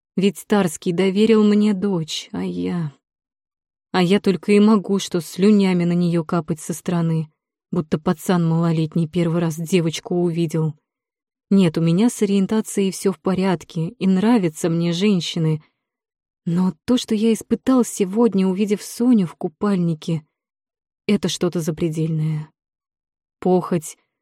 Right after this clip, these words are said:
круто замешанная на восхищении. Едва затормозил себя и смог удержаться, чтобы не натворить дел. И вроде понятно, что сейчас у неё шок после пережитого,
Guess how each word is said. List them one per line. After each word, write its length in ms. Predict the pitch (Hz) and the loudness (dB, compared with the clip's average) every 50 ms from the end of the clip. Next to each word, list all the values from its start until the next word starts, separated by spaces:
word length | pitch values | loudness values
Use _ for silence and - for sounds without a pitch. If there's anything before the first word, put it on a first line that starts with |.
| _ _ | _ _
круто 440 | - - - 196 208 202 - 185 175 | -4 0 2 2 2 2 2 0 0
замешанная 760 | 160 160 180 180 180 185 185 180 - - 190 175 170 170 170 | 2 2 2 2 2 2 0 -2 -2 -2 -2 0 0 0 0
на 140 | 175 175 170 | 0 0 -2
восхищении. 1040 | 180 175 - - - 170 - - - - 196 185 180 175 165 165 160 165 165 156 - _ _ _ _ _ _ _ _ _ _ _ _ _ - | -4 -6 -6 -8 -8 -8 -8 -8 -4 -2 -2 0 0 0 0 0 -2 -2 -4 -6 -10 _ _ _ _ _ _ _ _ _ _ _ _ _ -6
Едва 400 | 165 160 196 214 185 196 214 226 | -2 0 0 0 2 0 0 0
затормозил 720 | 196 214 233 - 233 226 220 220 220 214 185 190 202 185 180 | 0 0 0 0 2 4 4 4 4 4 2 2 0 0 0
себя 440 | - - - 185 170 175 185 190 | -2 -6 -8 -8 -6 -4 -2 0
и 100 | 185 180 | 0 -2
смог 320 | 160 - - 190 185 - - | -2 -2 -2 -2 -2 -2 -4
удержаться, 640 | 175 165 180 170 170 170 175 180 170 - - 175 | -2 -2 -2 -2 -2 -2 -2 -4 -4 -4 -6 -8
чтобы 260 | - - - 165 165 | -8 -6 -6 -4 -2
не 160 | 170 170 175 180 | 0 0 0 0
натворить 560 | 190 180 - 185 175 165 175 165 156 - - | 0 -2 -2 -2 -2 0 -2 -2 -4 -6 -4
дел. 540 | - 170 151 160 165 160 160 160 165 175 - _ _ _ _ _ _ _ _ _ _ _ _ _ _ _ _ _ | -4 -4 -2 -2 -2 -2 -2 -4 -4 -6 -10 _ _ _ _ _ _ _ _ _ _ _ _ _ _ _ _ _
И 80 | 202 196 | -2 0
вроде 340 | 180 196 214 233 214 226 - | 2 4 4 4 4 2 0
понятно, 580 | - 214 214 226 233 262 254 - - 175 170 | 2 4 6 6 8 8 6 4 2 0 -2
что 200 | 160 - - 190 | -2 -2 -6 -6
сейчас 480 | - - 196 - - 220 208 - - 208 | -6 -6 -6 -6 -4 -4 -4 -4 -2 0
у 20 | |
неё 300 | 202 196 190 185 202 196 | 0 0 2 2 0 -2
шок 360 | 190 - - - 247 233 - | -2 -2 0 0 0 0 -2
после 300 | - - 190 - - 185 | -4 -6 -6 -4 -6 -6
пережитого, 800 | 170 - 196 190 202 190 190 190 190 160 180 160 160 165 160 156 | -2 0 0 0 0 0 0 -2 -2 -2 -2 -2 -2 -2 -4 -4